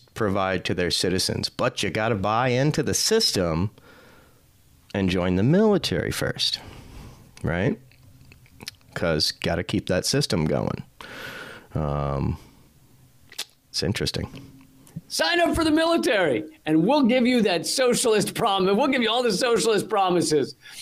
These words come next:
Speaker 2: that, that we would have in a normal country that actually cared about its citizens. We'll give you health care. We'll pay for college. We'll, uh, give you, uh, uh, uh,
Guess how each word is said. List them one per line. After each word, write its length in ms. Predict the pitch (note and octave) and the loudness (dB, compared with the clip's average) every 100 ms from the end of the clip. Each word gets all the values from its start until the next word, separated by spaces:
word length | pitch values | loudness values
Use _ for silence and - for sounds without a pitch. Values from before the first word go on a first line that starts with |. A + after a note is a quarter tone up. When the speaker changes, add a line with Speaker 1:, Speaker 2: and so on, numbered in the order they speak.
| - - | -14 -4
Speaker 2:
that, 280 | F#3 E3+ - - - | -2 -2 -6 -16 -2
that 180 | G#3 F#3+ | 0 4
we 100 | G3+ | 4
would 140 | G3 | 4
have 400 | F#3 C4 B3+ F#3+ | 2 0 0 0
in 100 | F#3+ | 2
a 120 | F#3+ | 2
normal 360 | F#3 G3 G3 F#3+ | 2 2 2 0
country 400 | G3 F3+ E3 E3 | 2 0 2 2
that 140 | D#3+ | 2
actually 340 | D#3+ D3+ D#3 D#3+ | 0 -2 0 0
cared 260 | E3 D#3 | 2 0
about 220 | D3 C#3 C3+ | 2 0 0
its 160 | B2+ | -2
citizens. 640 | - B2+ A2 - - - - - - | -2 -2 -2 -4 -8 -14 -16 -20 -6
We'll 180 | E3+ F#3 | 0 4
give 260 | F3 G#3+ G#3+ | 4 4 4
you 80 | |
health 340 | F#3+ F#3 D3 - | 2 0 -2 -4
care. 240 | C#3 A#2+ | -4 0
We'll 320 | C#3+ F#3+ G3 | 0 2 0
pay 260 | F3 G#3 G#3+ | 0 0 2
for 140 | G#3+ | 2
college. 600 | - G#3+ F3 D3+ B2+ A#2+ B2+ | 0 0 2 2 2 0 0
We'll, 440 | D3+ F3 F3 F3 | 2 4 2 2
uh, 300 | E3+ E3 E3 | 2 2 2
give 300 | E3 G#3 F#3+ | 2 2 2
you, 240 | G3+ F#3+ | 4 4
uh, 400 | F#3 F3+ F3+ F3 F3 | 4 2 2 2 2
uh, 360 | E3+ D#3+ D#3+ | 2 2 0
uh, 240 | E3+ E3 | 0 0